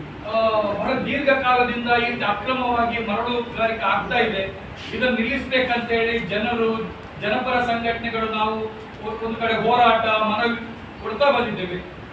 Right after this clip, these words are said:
ಆದ್ರೂ ಕೂಡ ಅವರು ಇಷ್ಟು ಗಟ್ಟಿಯಾಗಿ ಅಲ್ಲಿ ಹೋಗಿರ್ತಕ್ಕಂಥ ಅಧ್ಯಕ್ಷರ ಮೇಲೆ ದಾಳಿ ಮಾಡ್ತಾರಂತಾದ್ರೆ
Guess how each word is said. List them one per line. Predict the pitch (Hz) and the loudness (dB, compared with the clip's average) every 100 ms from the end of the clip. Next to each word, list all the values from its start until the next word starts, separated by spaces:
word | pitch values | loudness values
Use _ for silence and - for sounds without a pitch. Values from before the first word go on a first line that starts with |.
| - | 0
ಆದ್ರೂ | 285 277 294 294 | 2 2 0 -2
ಕೂಡ | 262 | 0
ಅವರು | 247 240 233 | 2 2 0
ಇಷ್ಟು | - 165 170 | -4 -6 -4
ಗಟ್ಟಿಯಾಗಿ | 214 240 277 - 165 151 - - - - | -4 0 4 4 2 -4 -8 -14 -14 -4
ಅಲ್ಲಿ | 202 226 - | -2 0 2
ಹೋಗಿರ್ತಕ್ಕಂಥ | 254 269 269 277 254 254 | 2 2 0 -2 0 0
ಅಧ್ಯಕ್ಷರ | 208 202 277 269 277 254 | 0 0 -2 -2 0 0
ಮೇಲೆ | 247 247 - | 0 -2 -2
ದಾಳಿ | - - 277 | 2 2 2
ಮಾಡ್ತಾರಂತಾದ್ರೆ | 262 254 247 226 208 196 156 | -2 -2 -4 -2 0 0 0